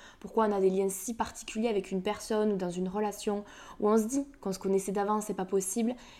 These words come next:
mais il y a une... la relation n'est pas pour le, pour le coup, euh... totalement saine et, euh, et positive. C'est parce qu'il peut y avoir des mémoires, des choses qui viennent se réveiller en fait. Alors en quoi c'est intéressant ?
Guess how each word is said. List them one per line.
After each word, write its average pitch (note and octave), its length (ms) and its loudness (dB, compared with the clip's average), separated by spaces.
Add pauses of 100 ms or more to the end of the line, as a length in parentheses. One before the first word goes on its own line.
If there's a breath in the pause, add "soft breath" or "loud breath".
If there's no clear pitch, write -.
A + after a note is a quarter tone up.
(140 loud breath)
mais G#3+ 140 6
il A#3 80 4
y B3+ 40 6
a C4 80 6
une... G3+ 320 4 (140)
la G3 80 2
relation G#3+ 320 0
n'est A3 100 4
pas A3 120 2
pour G3 180 0
le, F#3+ 140 4 (260)
pour G#3+ 140 0
le G3+ 100 8
coup, B3 300 4
euh... G3 300 2 (840 soft breath)
totalement G3+ 520 2
saine A3 440 6
et, G3 300 6
euh, F#3+ 100 0
et G#3 80 4
positive. G3 760 0 (280)
C'est - 200 0
parce G3+ 260 -2
qu'il F#3+ 140 -12
peut G#3+ 160 -2
y G3+ 80 2
avoir F#3 240 0
des F3+ 120 2
mémoires, F3 460 -2 (420 loud breath)
des G3+ 140 6
choses G#3+ 440 2 (260)
qui - 180 -10
viennent G3 260 4
se G3+ 180 -4
réveiller F#3+ 640 4 (280)
en F#3 80 -4
fait. - 320 -10 (1200 loud breath)
Alors G#3+ 240 10
en C4 100 8
quoi F4 140 8
c'est D4 160 4
intéressant ? A3+ 760 4